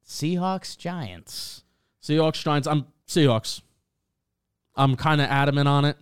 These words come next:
Speaker 2: I don't wanna be this adamant
Speaker 1: This
Speaker 2: on it.
Speaker 1: isn't a happiness fade.
Speaker 2: No. I'm, I'm, I'm kinda out on the Giants.
Speaker 1: Geno looking like he has with those wide receivers. They've won me over a little bit.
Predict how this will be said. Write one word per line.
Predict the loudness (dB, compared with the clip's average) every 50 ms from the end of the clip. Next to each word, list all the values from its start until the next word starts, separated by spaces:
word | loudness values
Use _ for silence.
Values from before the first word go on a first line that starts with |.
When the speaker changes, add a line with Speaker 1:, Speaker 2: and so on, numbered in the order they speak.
| -14 _ -6 -4
Speaker 2:
I | -2
don't | -2 0 0
wanna | 0 2 2 2 2
be | 0 0
this | 0 -2 -2 -2
adamant | 0 0 0 0 2 2 4
Speaker 1:
This | 4 4 4
Speaker 2:
on | 4
it. | 2
Speaker 1:
isn't | 2 2 2 4
a | 4
happiness | 4 4 4 2 2 0 0 0 0 0 0 -2 -2
fade. | 0 2 2 2 2 -2 -8 -14 -18 _ _ _ _ _ _ _ _ _ _ _ _ _ _ _ _
Speaker 2:
No. | -14 -14 -14 -14 -16 _ _ _ _ _ _ _ _ _ _ _ _ _ _ _ _ _ _ _ _ _ _ _ _
I'm, | -2 0 0 2 0 0 0
I'm, | 0 0 0 0 0 0
I'm | 0 0 0 0
kinda | -2 -2 0 0 0 0 0
out | 0 0 0
on | 0 -2 -2
the | -4
Giants. | -6 -8 -10 -12 -12 -14 -14 -14 -10
Speaker 1:
Geno | -6 -4 -2 0 0 0 0 0
looking | -2 -2 -4 -4 -6 -8 -6
like | -6 -6 -6 -6 -6
he | -8 -6 -6 -6
has | -6 -6 -4 -4 -4 -4 -6 -8 -10 -14 -18 -20 _ -20
with | -14 -12 -12 -12 -12 -10
those | -8 -8 -8 -6 -6
wide | -6 -4 -4 -4 -6
receivers. | -8 -10 -10 -12 -14 -14 -12 -10 -8 -8 -8 -10 -12 -16 -20 -20 _ _ _ _ _ _ _ _ _ _ _ _ _ _ _ _ _ _ _ _ _ _ _ _ _ _
They've | -10 -8 -4 -4
won | -2 -2 -2 0
me | 0 0
over | 0 -2 -2 -4
a | -4
little | -4 -6 -6
bit. | -8 -10 -12